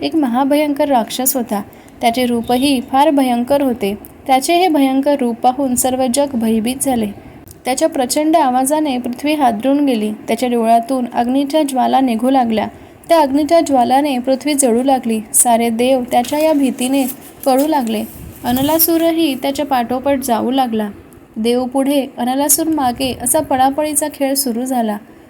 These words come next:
अनलासूर जाई तेथे अग्नी उत्पन्न होऊन सर्व भस्म होई. सारे देव भयभीत झाले.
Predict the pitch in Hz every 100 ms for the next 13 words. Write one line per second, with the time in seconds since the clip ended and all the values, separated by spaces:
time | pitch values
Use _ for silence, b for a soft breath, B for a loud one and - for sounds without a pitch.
0 | - 233 233 240 247 269 254 247 226 240
1 | 247 277 277 285 - 247 269 311 277 285
2 | 294 294 302 277 302 277 285 277 285 262
3 | 226 269 277 254 220 220 - 254 240 254
4 | 226 262 247 240 226 226 269 269 254 208